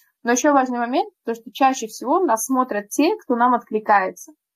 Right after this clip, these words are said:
Если вы смотрите блогера, скорее всего, у вас есть с ним что-то общее, скорее всего, вас что-то с ним притягивает.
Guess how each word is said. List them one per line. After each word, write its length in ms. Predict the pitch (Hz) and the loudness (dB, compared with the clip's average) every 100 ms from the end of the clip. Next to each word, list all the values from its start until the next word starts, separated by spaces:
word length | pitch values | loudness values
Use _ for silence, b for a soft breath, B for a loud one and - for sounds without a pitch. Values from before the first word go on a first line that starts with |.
| _ - | _ 0
Если 380 | 247 285 285 240 | 4 4 2 -2
вы 160 | 254 | -2
смотрите 800 | 262 247 262 254 214 - 208 202 | -2 -2 -2 -4 -10 -8 -8 -8
блогера, 400 | - 285 403 233 202 | -2 0 0 -4 -4
скорее 280 | - 240 | -4 -2
всего, 240 | 370 - 220 | -2 -2 0
у 40 | |
вас 180 | 214 220 | 0 0
есть 180 | 285 294 | -2 -2
с 40 | |
ним 120 | 240 | -6
что-то 300 | 254 233 220 | -6 -6 -6
общее, 400 | - 208 - - | -4 -4 -4 -12
скорее 260 | - - 285 | -8 -2 -2
всего, 220 | 294 240 | 0 -4
вас 160 | 208 208 | -4 -6
что-то 260 | 262 254 | -6 -6
с 80 | 220 | -8
ним 160 | 226 226 | -10 -10
притягивает. 600 | 214 220 196 190 - | -10 -2 -2 -2 -8